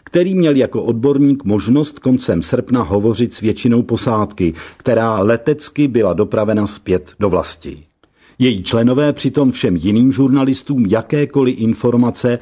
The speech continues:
zřejmě pod tlakem vyšetřovacího tajemství, odepřeli.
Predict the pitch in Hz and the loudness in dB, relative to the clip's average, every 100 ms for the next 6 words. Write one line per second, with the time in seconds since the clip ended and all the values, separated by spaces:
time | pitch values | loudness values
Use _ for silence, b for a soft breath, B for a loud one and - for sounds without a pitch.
0 | B B 82 87 107 113 104 - 117 - | B B -8 -2 0 2 0 0 -4 -2
1 | 117 104 - 107 110 95 104 107 90 104 | -2 -2 -2 -2 -2 -2 -2 -4 -4 -2
2 | 87 - 82 80 78 104 104 98 - 92 | -4 -4 -6 -6 -2 0 0 -2 -4 -2
3 | 90 87 - 107 85 - 71 60 | -2 -2 -4 -4 -4 -8 -10 -10